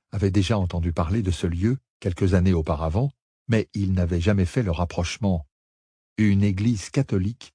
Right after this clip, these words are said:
transformée en labo high-tech. Le sanctuaire idéal pour un athée irrévérencieux. Encore du Edmond tout craché.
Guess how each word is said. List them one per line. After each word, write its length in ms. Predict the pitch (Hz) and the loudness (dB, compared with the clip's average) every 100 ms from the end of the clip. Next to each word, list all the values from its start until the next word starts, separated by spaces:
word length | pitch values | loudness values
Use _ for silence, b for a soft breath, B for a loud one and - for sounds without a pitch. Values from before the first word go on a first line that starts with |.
| - | -8
transformée 800 | - 117 - - 87 87 98 - | -4 -4 -6 -6 -2 -2 -2 -4
en 140 | 85 85 | -4 -2
labo 480 | 87 92 92 95 85 | 0 0 0 0 0
high-tech. 560 | 73 - 73 - - _ _ _ _ _ _ | -4 -6 -8 -10 -20 _ _ _ _ _ _
Le 140 | 104 | -2
sanctuaire 480 | 98 120 120 - 98 - | 0 0 -2 -2 -2 0
idéal 460 | 120 104 110 165 | 0 2 2 0
pour 200 | - 92 | -2 0
un 100 | 90 | 2
athée 320 | 92 85 110 - | 2 0 -2 -2
irrévérencieux. 840 | 95 90 82 78 90 - 80 80 - _ _ _ _ _ _ _ _ _ _ _ - | -2 -2 -2 -2 -4 -4 -8 -10 -12 _ _ _ _ _ _ _ _ _ _ _ -6
Encore 320 | 92 - 98 | -4 0 0
du 160 | 87 92 | 2 2
Edmond 340 | 92 87 90 | 2 2 0
tout 120 | 82 90 | 0 -4
craché. 440 | - 85 82 | -4 -4 -6